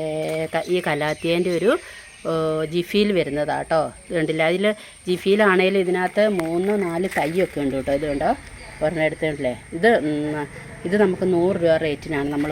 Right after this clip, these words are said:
കൊടുക്കുന്നത്. അപ്പം നാല് തൈയൊക്കെ അതിനകത്ത് ഉണ്ടാവും കേട്ടോ. അതിൻ്റെ കുറച്ച് ജിഫി പോട്ട് ഇന്നലെ ഞാൻ തയ്യാറാക്കി വെച്ചതാണ്. ഇത് വന്നിട്ട് നമ്മുടെ അലോക്കേഷ്യ കേട്ടോ. വന്നിട്ട്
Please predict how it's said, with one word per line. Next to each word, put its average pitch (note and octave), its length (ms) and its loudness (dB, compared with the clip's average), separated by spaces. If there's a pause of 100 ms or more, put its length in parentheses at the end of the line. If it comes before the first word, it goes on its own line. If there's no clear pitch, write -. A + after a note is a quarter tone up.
കൊടുക്കുന്നത്. D3 360 -6
അപ്പം G#3 200 -2
നാല് G#3 300 0
തൈയൊക്കെ E3+ 340 0
അതിനകത്ത് C#3 320 -4
ഉണ്ടാവും C3 260 -4
കേട്ടോ. C3+ 160 -4 (440)
അതിൻ്റെ G#3 260 2
കുറച്ച് - 340 -2
ജിഫി E3+ 300 -6
പോട്ട് F#3 200 0
ഇന്നലെ E3+ 240 -2
ഞാൻ E3 140 -2
തയ്യാറാക്കി D3 480 -4
വെച്ചതാണ്. C#3 420 -6 (520)
ഇത് F3 140 0
വന്നിട്ട് E3+ 340 -2
നമ്മുടെ D#3 280 0
അലോക്കേഷ്യ D3 520 -4
കേട്ടോ. C#3 180 -6 (100)
വന്നിട്ട് C#3+ 340 -2